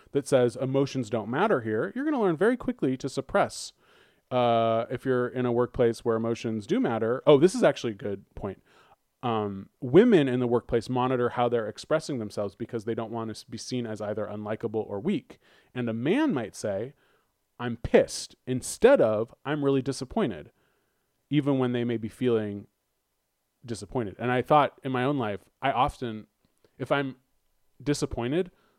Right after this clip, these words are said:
I'll often interpret that as anger. And then if you think about it, it's not, it's a different emotion. So I thought that was actually good.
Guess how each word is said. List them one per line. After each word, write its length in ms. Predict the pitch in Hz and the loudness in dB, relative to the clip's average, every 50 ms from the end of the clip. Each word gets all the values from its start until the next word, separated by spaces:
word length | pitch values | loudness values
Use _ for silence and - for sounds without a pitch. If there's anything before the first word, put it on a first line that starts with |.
| _ _ - | _ _ 2
I'll 100 | 135 131 | 4 4
often 540 | 131 - - - 143 131 120 113 113 113 - _ _ - | 6 4 4 2 0 -2 -2 -2 -4 -8 -12 _ _ -8
interpret 400 | 131 123 - 139 127 - 120 104 | -8 -6 -6 -6 -8 -8 -8 -10
that 120 | 98 98 | -8 -8
as 120 | 95 92 | -8 -10
anger. 360 | 98 101 101 104 92 92 87 - | -10 -12 -12 -12 -12 -12 -12 -12
And 120 | - 120 117 | -10 -10 -8
then 80 | 113 110 | -8 -10
if 160 | 107 107 - | -10 -12 -14
you 60 | 110 | -12
think 200 | - - 120 - | -10 -10 -8 -8
about 160 | 110 104 95 95 | -8 -8 -8 -8
it, 40 | 101 | -10
it's 120 | - - | -10 -8
not, 200 | 123 110 107 - - | -8 -8 -8 -10 -12
it's 140 | 127 - 131 | -10 -8 -8
a 40 | |
different 280 | 123 131 - - 110 101 | -6 -6 -8 -10 -10 -12
emotion. 340 | 98 98 98 92 - - - | -12 -12 -12 -14 -16 -12 -6
So 100 | - 139 | -4 -2
I 40 | 147 | -2
thought 140 | 156 139 | 0 -2
that 100 | 113 101 | -2 -4
was 100 | 101 98 | -8 -10
actually 260 | 95 90 - - 95 92 | -12 -16 -18 -20 -18 -16
good. 200 | 92 90 95 | -16 -16 -18